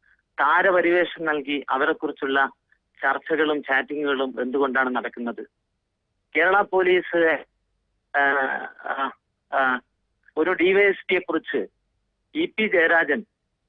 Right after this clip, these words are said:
സുരേഷ് ഗോപിയോടാണ് ഉപമിച്ചത്. അത്, ഏ, പോലെ ഈ പോലീസിനെ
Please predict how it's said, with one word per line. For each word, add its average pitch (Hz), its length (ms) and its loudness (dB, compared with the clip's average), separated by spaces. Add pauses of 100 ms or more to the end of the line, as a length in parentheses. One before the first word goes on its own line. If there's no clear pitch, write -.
സുരേഷ് 190 520 2
ഗോപിയോടാണ് 156 720 2
ഉപമിച്ചത്. 117 580 -10 (880)
അത്, 143 280 2 (1000)
ഏ, 147 40 2 (920)
പോലെ 156 360 2 (200)
ഈ 165 260 -4
പോലീസിനെ 147 680 0